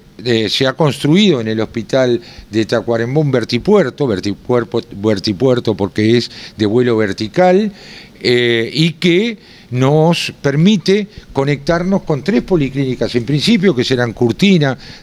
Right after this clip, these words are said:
Tambores y Pueblo Ancina, o Villa Ancina, y luego diez policlínicas más. Esto a nivel de laboratorio, a nivel del banco de leche,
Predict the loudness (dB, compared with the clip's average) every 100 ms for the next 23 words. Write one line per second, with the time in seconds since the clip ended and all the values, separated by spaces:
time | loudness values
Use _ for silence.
0 | -8 -6 -2 2 2 4 0 -2 -16 -10
1 | -6 0 2 2 0 0 2 4 4 2
2 | -4 -14 -10 -2 2 2 2 0 0 0
3 | 0 0 2 2 2 -2 -12 -20 -6 0
4 | 2 4 4 2 -2 -2 0 0 2 0
5 | 0 0 0 0 -4 -4 -8 -12 -20 -20
6 | -18 -18 -20 -20 -20 -20 -20 -20 -8 -4
7 | -4 -4 -2 0 0 -2 -12 -16 -10 -4
8 | -2 0 0 -2 0 -2 -2 0 0 0
9 | -2 -2 -6 -2 0 0 0 -2 -2 2
10 | 2 4 2 0 0 0